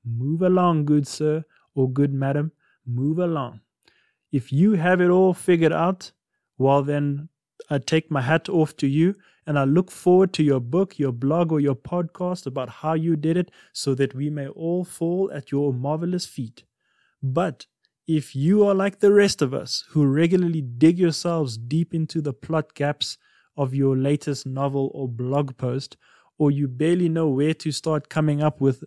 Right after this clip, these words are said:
a great, new, exciting, and unique idea, then this episode is for you. So stick around. Let's take a step back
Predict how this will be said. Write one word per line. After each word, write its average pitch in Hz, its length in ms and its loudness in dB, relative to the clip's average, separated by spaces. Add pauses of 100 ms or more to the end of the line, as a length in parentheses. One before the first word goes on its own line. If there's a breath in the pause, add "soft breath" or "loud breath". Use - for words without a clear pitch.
(120)
a 131 120 -6
great, 127 600 -4 (240)
new, 135 560 2 (240)
exciting, 139 800 -4 (400)
and 139 240 -6
unique 127 720 -4
idea, 131 640 0 (320)
then 127 160 0
this 175 240 2
episode 139 520 0
is 135 120 -2
for 127 160 -4
you. 123 320 2 (240)
So 127 200 -2
stick - 300 -2
around. 131 520 -2 (580)
Let's 170 320 4
take 214 240 4
a 196 80 6
step - 340 2
back 165 360 2